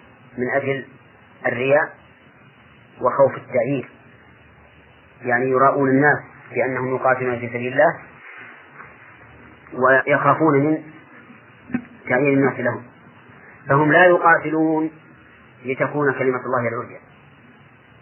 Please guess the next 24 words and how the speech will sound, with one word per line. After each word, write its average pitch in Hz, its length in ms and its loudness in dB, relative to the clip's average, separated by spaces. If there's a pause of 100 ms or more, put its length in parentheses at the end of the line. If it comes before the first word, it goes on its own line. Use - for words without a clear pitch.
(380)
وهذا 135 300 0
من 139 260 -4
أهم 139 340 0
ما 131 80 2
يكون، 131 380 -4 (140)
يعني 123 420 -4 (600)
إخلاص 123 400 -4
الإنسان 123 460 -6
عبادته 113 580 -4
لله 117 300 -4
سبحانه 117 220 -12
وتعالى، 120 400 -4 (1120)
هذا 131 320 0 (100)
من 139 160 -2
أهم 151 200 0
ما 131 160 2 (120)
يكون - 160 -16 (640)
ومن 131 200 0
أشد 143 380 -2
ما 139 200 2
يكون 135 380 -2
علاجاً 127 440 0 (840)
على 120 140 -4
النفس، 120 260 -2